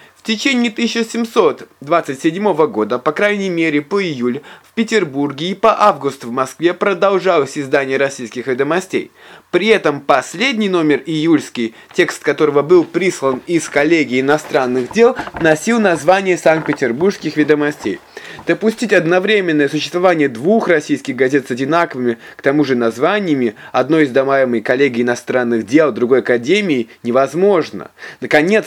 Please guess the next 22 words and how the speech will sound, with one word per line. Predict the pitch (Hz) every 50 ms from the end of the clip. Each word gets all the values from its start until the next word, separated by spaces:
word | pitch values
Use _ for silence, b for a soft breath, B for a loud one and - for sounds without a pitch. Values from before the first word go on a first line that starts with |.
| - -
помимо | - 120 123 156 196 202 180 151
цитированного | - - 143 127 - - 202 214 202 175 170 156 147 139 123 120 120 - -
выше | 135 123 156 202 208 - - - 123 101 90 B B B B B
указания | 139 - - 147 139 131 160 180 185 175 160 147 135 123
Г | 110 113 151 170 165 - 139 123
Ф | 110 - -
Миллера | 123 120 123 147 180 202 202 185 147 123 113 101 98 B B B B
о | B - 135
начале | 143 147 151 151 - 202 190 185 160 143 139
издания | 139 123 120 160 165 165 147 135
немецкой | 127 127 131 139 156 180 175 175 - - 131
и | 123
русской | 120 139 165 190 180 - 175 156
академической | - - 139 123 - 139 143 123 - 120 - - 131
газеты | 113 123 120 117 113 - 170 202 214 - 220
из | 196
тысяча | - 226 202 - 202 190
семьсот | 190 196 190 185 - 208 190 160
двадцать | 135 139 151 143 147 - 147
седьмого | 139 151 151 147 160 160
года, | 156 165 170 156 120 117 107 B B B B B B B
указание, | - 120 - 147 147 143 147 185 180 170 151 135 131 123 113 113